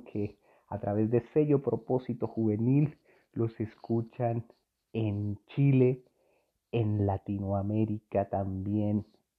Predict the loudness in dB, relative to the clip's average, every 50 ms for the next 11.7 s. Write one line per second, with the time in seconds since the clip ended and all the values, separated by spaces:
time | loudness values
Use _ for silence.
0 | _ _ _ _ _ _ _ -8 -4 -4 -2 -2 -2 -4 -4 -10 _ -12 -8 -8
1 | -8 -8 -10 -10 -6 -4 -2 0 0 0 0 0 -2 -2 -4 -10 _ _ _ _
2 | _ _ _ _ -2 0 2 4 4 4 2 0 -2 -6 -4 -2 -2 0 0 0
3 | 0 0 -4 _ _ 4 6 6 8 6 6 4 2 4 6 6 6 8 8 8
4 | 8 8 6 4 0 0 0 0 0 0 -2 _ _ _ _ _ _ _ _ _
5 | -2 0 2 2 2 0 0 0 2 2 4 4 4 2 0 -2 -14 _ _ _
6 | _ _ _ _ _ _ _ _ _ _ _ -10 -6 -4 -2 -2 0 0 2 2
7 | 4 4 6 6 4 4 2 0 -2 0 0 2 2 0 -2 -2 -2 0 0 0
8 | 0 2 2 2 2 2 0 0 -2 -2 -2 0 0 -2 -4 -4 _ -2 0 0
9 | 2 2 0 0 0 -2 -2 0 0 -2 -2 -2 -2 -2 -4 -6 _ _ -2 -2
10 | 0 0 0 0 -2 -4 -6 _ -8 -4 -2 0 0 0 -2 -4 _ -6 -2 -2
11 | 0 0 -2 -2 -4 -4 0 2 4 6 6 6 6 4